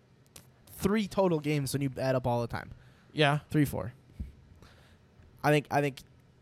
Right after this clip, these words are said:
Speaker 1: with how what happened in those four total games that he was not in, I think that right there shows exactly how much of a role he plays in that Steelers
Speaker 2: They
Speaker 1: defense.
Speaker 2: still were the nineteenth ranked defense. Like, I mean, he, yeah, he impacts the team, but does he impact it enough that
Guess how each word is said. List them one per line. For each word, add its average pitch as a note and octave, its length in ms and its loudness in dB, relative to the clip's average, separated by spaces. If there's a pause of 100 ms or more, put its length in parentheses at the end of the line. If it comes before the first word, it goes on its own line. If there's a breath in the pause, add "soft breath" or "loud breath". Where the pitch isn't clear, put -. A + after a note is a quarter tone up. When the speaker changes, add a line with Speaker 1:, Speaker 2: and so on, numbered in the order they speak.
Speaker 1:
with C3+ 140 2
how D3 160 6
what D3+ 160 8
happened D#3 420 0
in D3+ 140 0
those C3+ 200 2
four D3+ 380 6
total D3+ 300 6
games C#3+ 320 -4
that C3+ 80 -4
he D3+ 100 2
was C#3 160 2
not C#3 240 -2
in, C#3+ 260 -2
I C3+ 120 0
think C3 220 -2
that C3+ 240 2 (160)
right C#3+ 200 2
there D3 240 4
shows C3 320 2
exactly C#3 460 0
how C#3+ 160 2
much C#3 240 -4
of B2+ 100 -8
a C3 40 -6
role C3+ 220 2
he C3 80 2
plays B2+ 260 -2
in A#2+ 60 -6
that A#2+ 120 -4
Steelers A#2+ 320 -6
Speaker 2:
They A#2 80 -4
Speaker 1:
defense. A2+ 120 0
Speaker 2:
still C3 300 6
were A2+ 220 2
the G#2 140 -4
nineteenth G2+ 580 -4
ranked F#2 220 -10
defense. E2 480 -8
Like, G2 120 -6 (200)
I C3+ 60 2
mean, C#3 180 4
he, D3 160 2 (380 soft breath)
yeah, D3+ 180 4
he D#3 180 6
impacts D3 420 4
the C3+ 100 -6
team, C3 340 0
but G#2+ 160 -4 (600 soft breath)
does C3 160 0
he D3 100 2
impact C#3+ 380 4
it C3+ 80 2
enough B2 320 0
that A#2+ 160 -4